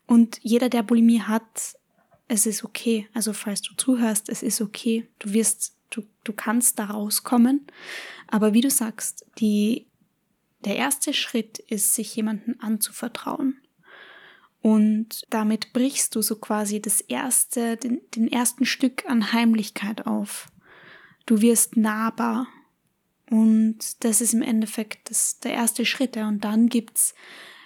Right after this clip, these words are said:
ganz klar die Verhaltenstherapie. Es gibt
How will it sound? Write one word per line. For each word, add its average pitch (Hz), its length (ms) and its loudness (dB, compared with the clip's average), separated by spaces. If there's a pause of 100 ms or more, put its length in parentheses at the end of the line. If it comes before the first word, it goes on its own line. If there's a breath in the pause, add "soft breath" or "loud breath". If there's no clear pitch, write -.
ganz 233 440 2 (100)
klar 220 460 0
die 208 140 -4
Verhaltenstherapie. 233 1120 -2 (480)
Es - 120 0
gibt - 320 -8